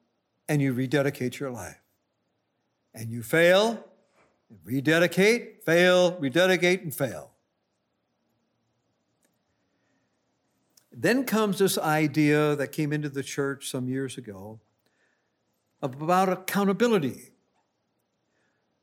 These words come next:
We need to be accountable to someone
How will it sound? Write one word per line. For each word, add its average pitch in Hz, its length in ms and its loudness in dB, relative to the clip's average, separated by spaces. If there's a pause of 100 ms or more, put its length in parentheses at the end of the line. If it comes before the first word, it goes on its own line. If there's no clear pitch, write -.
(200)
We 156 580 4
need 180 840 2 (340)
to 147 100 -12
be 151 160 0
accountable 151 720 0
to 135 140 -16
someone 185 920 -2